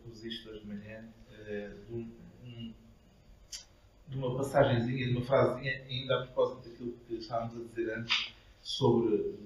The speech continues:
escrever acerca do que se conhece ou não. Ahm, hoje tinha uma reportagem da Isabel Coutinho do Público sobre o Prémio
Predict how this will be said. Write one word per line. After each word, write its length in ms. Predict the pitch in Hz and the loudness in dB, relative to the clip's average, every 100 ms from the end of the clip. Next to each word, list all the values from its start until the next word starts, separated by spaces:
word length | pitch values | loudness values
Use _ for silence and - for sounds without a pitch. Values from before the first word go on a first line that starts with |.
| - - - | -14 -16 -14
escrever 960 | - - 117 117 127 135 131 113 - - - - | -14 -6 -6 2 10 12 12 10 6 -2 -16 -8
acerca 460 | - - 131 117 107 | -6 -2 2 2 2
do 160 | 110 113 | 2 0
que 80 | - | -2
se 100 | - | -10
conhece 340 | 107 117 113 | -6 -4 -4
ou 60 | 101 | -4
não. 320 | 113 117 - - - - - - - | 0 0 -2 -10 -20 -20 -20 -6 8
Ahm, 840 | 117 113 113 110 104 101 98 98 - - _ _ _ _ - - - - | 12 12 12 8 4 2 2 -4 -8 -20 _ _ _ _ -20 -20 -20 -2
hoje 480 | 147 135 131 131 - - - - - - | 10 10 10 6 -2 -14 -20 -16 -16 -8
tinha 200 | 123 120 | 0 2
uma 80 | 120 | 2
reportagem 420 | 117 - 120 117 | -4 0 2 2
da 80 | 110 | 0
Isabel 320 | 107 107 110 | -2 0 0
Coutinho 340 | 110 113 107 101 | 0 -6 -8 -8
do 140 | 90 117 | -8 -12
Público 340 | 117 117 - | -8 -8 -10
sobre 380 | - - 107 104 | -12 -12 -12 -14
o 20 | |
Prémio 580 | - 120 117 104 101 - | -8 0 0 -2 -8 -12